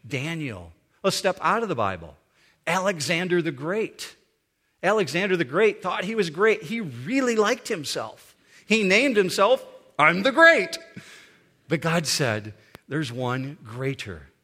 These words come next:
John the Baptist." And you wouldn't look at him and think, "He's the greatest." As a matter of fact, the way he lived did not appear great at all. He's great because God chose him for an assignment,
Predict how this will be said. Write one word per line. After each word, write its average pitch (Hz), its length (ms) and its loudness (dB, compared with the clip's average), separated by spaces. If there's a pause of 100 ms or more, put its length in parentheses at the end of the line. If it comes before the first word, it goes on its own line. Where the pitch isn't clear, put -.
(460)
John 123 260 -4
the 110 80 -10
Baptist." 113 560 -8 (480)
And 127 180 0
you 127 180 -10
wouldn't 151 360 -2
look 165 180 -4
at 131 140 -4
him 113 180 -6
and 107 140 -10
think, 131 380 -6 (580)
"He's 110 240 -8
the 120 80 -12
greatest." 87 640 -8 (540)
As 110 100 -8
a 110 60 -8
matter 120 160 -6
of 98 60 -14
fact, 120 180 -2
the 120 80 -10
way 117 140 -2
he 120 140 -6
lived 117 280 -2
did 104 100 -8
not 117 220 -6
appear 110 240 -10
great 107 240 -4
at 90 80 -12
all. 92 340 -12 (1120)
He's 113 240 -6
great 156 480 -2
because 113 320 -8
God 117 300 -2
chose 143 460 -4
him 101 180 -10
for 110 100 -14
an 101 80 -10
assignment, 92 640 -12